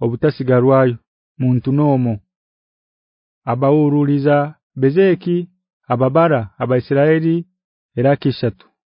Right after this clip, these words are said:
kandi Abayuda enkumi makumi gashatu. Aho abagambira entumwa ezabaire zitumirwe, bati, "Mugye mugambire abanya Yabeshigireyaedi,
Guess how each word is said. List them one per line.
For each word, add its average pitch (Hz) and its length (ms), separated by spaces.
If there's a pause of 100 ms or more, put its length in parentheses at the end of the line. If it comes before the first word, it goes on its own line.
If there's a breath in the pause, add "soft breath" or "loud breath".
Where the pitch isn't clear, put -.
(220)
kandi 165 380
Abayuda 139 720
enkumi 135 360
makumi 123 320
gashatu. 120 440 (720)
Aho 131 360
abagambira 131 800
entumwa 151 600
ezabaire 135 640
zitumirwe, 135 640 (580)
bati, 139 360
"Mugye 135 320
mugambire 165 640
abanya 143 600 (560)
Yabeshigireyaedi, 139 1400